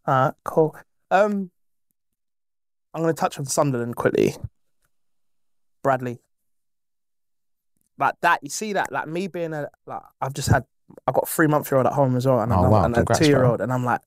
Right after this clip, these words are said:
Speaker 1: like, when I see that,
Speaker 2: Yeah.
Speaker 1: it comes up a lot, I'm like, "Bro, like, that's mad." Like, that's something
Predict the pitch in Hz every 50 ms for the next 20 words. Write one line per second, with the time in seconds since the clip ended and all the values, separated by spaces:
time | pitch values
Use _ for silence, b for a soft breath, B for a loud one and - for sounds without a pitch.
0 | _ - 127 117 - - - 131 143 160 165 151 - - 170 160 147 151 151 127
1 | 110 - - _ - 95 95 98 92 87 80 78 - - 175 165 151 139 143 139
2 | - 127 127 131 110 - 113 113 104 - - - - 113 123 117 95 95 92 76
3 | - - _ 113 120 120 - - - - - _ _ _ _ _ _ _ _ _
4 | _ _ _ - 107 113 117 107 101 - - 113 107 98 - - 143 147 - -
5 | 180 151 143 - 143 -